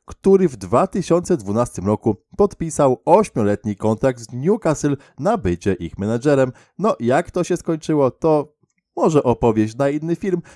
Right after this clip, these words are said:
ale trzeba tylko wspomnieć, że kibice z północnej Anglii hucznie świętowali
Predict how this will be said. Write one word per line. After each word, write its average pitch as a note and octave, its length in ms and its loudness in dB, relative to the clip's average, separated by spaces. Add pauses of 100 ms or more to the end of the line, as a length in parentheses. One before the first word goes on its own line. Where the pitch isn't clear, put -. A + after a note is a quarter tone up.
(140)
ale G#3 240 0
trzeba C3+ 260 -2
tylko C3+ 300 -4
wspomnieć, D3+ 480 0
że D3+ 260 -2
kibice A2+ 440 -4
z - 40 -12
północnej C3+ 460 0
Anglii D#3 300 -4
hucznie F#3+ 480 -4
świętowali G#2 680 -4